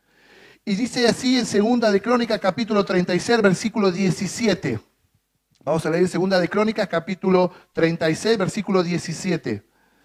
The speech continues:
Del diecisiete vamos a leer hasta el diecinueve. Y le vamos a hacerlo más dinámico a esto.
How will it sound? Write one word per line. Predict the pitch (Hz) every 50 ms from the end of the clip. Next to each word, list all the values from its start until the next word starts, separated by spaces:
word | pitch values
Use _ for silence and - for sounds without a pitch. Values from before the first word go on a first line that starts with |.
| _ _ _ - - - _ _ -
Del | 170 185 180 180
diecisiete | 160 202 208 208 - - 226 208 - - - 247 294 302 202 - - 185 202 214 247 226 - _ _ _ _ _ _
vamos | - 196 202 196 185
a | 190 180
leer | 175 175 180 220 233 254 -
hasta | - 175 165 - 185 175
el | 180 165
diecinueve. | 156 185 185 170 - - 190 190 226 269 277 269 240 - 143 127 120 113 - _ - _ _ _ _ _ 175
Y | 170
le | 175
vamos | 202 220 226 247 240 254 262
a | 254
hacerlo | 202 - 277 269 269 262 233 - 190 165
más | - - -
dinámico | 269 254 233 220 202 185 190 180
a | 160
esto. | 139 - - 123 110 -